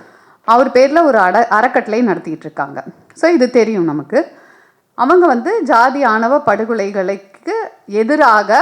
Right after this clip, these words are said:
ஒரு சிறப்பு சட்டம் வேணும்னு இன்ன வரைக்கும் குரல் கொடுத்துட்டு இருக்காங்க. அதற்கான தேவை என்ன இருக்குங்கிறத நம்ம புரிஞ்சுக்கணும். இன்னொன்னு, கௌசல்யா வந்து இன்னொருத்தரை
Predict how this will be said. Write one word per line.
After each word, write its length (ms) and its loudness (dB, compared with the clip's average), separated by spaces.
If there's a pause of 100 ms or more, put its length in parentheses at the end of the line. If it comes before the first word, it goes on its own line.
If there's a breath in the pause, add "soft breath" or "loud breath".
ஒரு 180 0
சிறப்பு 340 -4
சட்டம் 320 -4
வேணும்னு 400 2
இன்ன 160 4
வரைக்கும் 360 -2
குரல் 240 -6
கொடுத்துட்டு 300 -12
இருக்காங்க. 320 -14
அதற்கான 480 2 (100)
தேவை 380 2
என்ன 340 2
இருக்குங்கிறத 560 -8
நம்ம 180 -8
புரிஞ்சுக்கணும். 460 -14
இன்னொன்னு, 320 2
கௌசல்யா 480 4
வந்து 300 0 (500 loud breath)
இன்னொருத்தரை 600 4